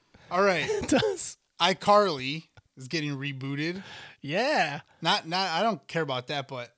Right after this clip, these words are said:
Speaker 2: I mean, I
Speaker 1: like,
Speaker 2: do s-, I
Speaker 1: I
Speaker 2: love
Speaker 1: just know that
Speaker 2: Spencer.
Speaker 1: it's coming. Um, and then, uh, Darkwing Duck, which got hinted at in,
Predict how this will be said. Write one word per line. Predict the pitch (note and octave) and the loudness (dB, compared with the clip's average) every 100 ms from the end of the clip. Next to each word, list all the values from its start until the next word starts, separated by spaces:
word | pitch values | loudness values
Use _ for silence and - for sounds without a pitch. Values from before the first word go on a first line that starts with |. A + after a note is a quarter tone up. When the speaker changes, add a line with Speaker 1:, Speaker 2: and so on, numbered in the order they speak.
| _ _ - | _ _ -2
Speaker 2:
I | |
mean, | E3+ E3 | 2 4
I | |
Speaker 1:
like, | F3+ | 4
Speaker 2:
do | D3 | 0
s-, | C#3+ - | -4 -2
I | D3+ | -2
Speaker 1:
I | |
Speaker 2:
love | D#3 | 0
Speaker 1:
just | D3+ C3 | -2 -2
know | C#3+ | -2
that | C3+ | -2
Speaker 2:
Spencer. | B2+ | -6
Speaker 1:
it's | D3+ | -8
coming. | - D#3 C3+ A#2 B2+ _ _ _ _ _ _ _ _ _ _ _ - | -8 -8 -8 -10 -14 _ _ _ _ _ _ _ _ _ _ _ -14
Um, | D3+ D3 C#3 C#3 C#3 C3+ - _ _ _ _ _ _ _ _ _ _ _ _ - | -8 -4 -4 -4 -6 -8 -12 _ _ _ _ _ _ _ _ _ _ _ _ -14
and | C#3+ D3+ C3+ | -10 -8 -6
then, | D3 D3 C#3+ C#3+ C#3+ C#3+ _ _ | -6 -4 -6 -6 -8 -10 _ _
uh, | - C#3 C3+ C3 C3 B2+ B2 A2+ _ _ _ _ _ _ _ - | -12 -8 -6 -8 -8 -8 -10 -12 _ _ _ _ _ _ _ -18
Darkwing | B2+ D3+ E3+ F3 G3+ F#3 B2+ | -6 -2 -2 -4 -4 -2 -4
Duck, | A#2+ D#3 C#3 - - _ _ _ _ _ _ - | -4 -4 -4 -10 -20 _ _ _ _ _ _ -4
which | E3+ - - _ C#3 | -4 -4 -8 _ -2
got | F3 D#3 | 0 0
hinted | - D#3+ D3+ C3+ | -2 -6 -4 -4
at | C3+ C3 B2+ - | -4 -4 -6 -6
in, | C#3 B2+ B2 A#2+ | -4 -4 -6 -10